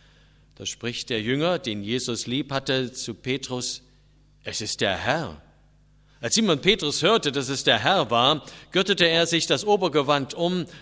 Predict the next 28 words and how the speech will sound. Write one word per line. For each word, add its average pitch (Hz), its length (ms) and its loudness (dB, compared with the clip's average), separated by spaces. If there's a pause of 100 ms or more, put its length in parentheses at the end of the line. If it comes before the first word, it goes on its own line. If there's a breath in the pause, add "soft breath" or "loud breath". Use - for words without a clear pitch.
(180 loud breath)
denn 110 380 -6
er 107 160 -4
war 113 140 2
nackt, 156 340 -4
und 113 180 -4
warf 123 240 0
sich - 260 -6
ins 117 280 -8
Wasser. 107 400 -6 (720 soft breath)
Die - 60 -10
anderen 143 280 0
Jünger 151 260 2
aber 131 240 4
kamen 147 580 2
mit 143 160 -2
dem 127 180 0
Boot, 165 380 2 (340 loud breath)
denn 127 140 -2
sie 113 160 -6
waren 151 260 6
nicht 147 240 -2
fern 165 280 2
vom 127 220 0
Land, 151 420 2 (200 loud breath)
nur 127 140 0
etwa 131 320 2
zweihundert 139 520 2
Ellen, 156 460 2